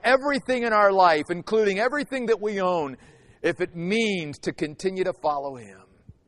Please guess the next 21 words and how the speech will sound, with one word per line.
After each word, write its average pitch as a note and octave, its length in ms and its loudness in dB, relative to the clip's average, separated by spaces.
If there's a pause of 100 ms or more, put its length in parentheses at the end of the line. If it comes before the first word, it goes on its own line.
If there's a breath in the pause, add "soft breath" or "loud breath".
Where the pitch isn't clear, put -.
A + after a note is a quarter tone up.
(2250)
Because, B2 320 -6
Lord, F3 420 2
if D3+ 140 -6
we C#3+ 140 -6
could C3 200 -8
just F#3 280 -4
get F#3+ 160 -6
to D3 80 -18
the D#3 100 -10
place D3+ 420 -4
where C3+ 140 -6
we C#3 140 -6
realize C#3 480 0
that B2 100 -6
if A#2 160 -8
we D3 260 -12
have F3 380 -4
you G3+ 340 -8 (640 soft breath)
and C3+ 160 -8
we F3+ 140 0
are D#3+ 120 4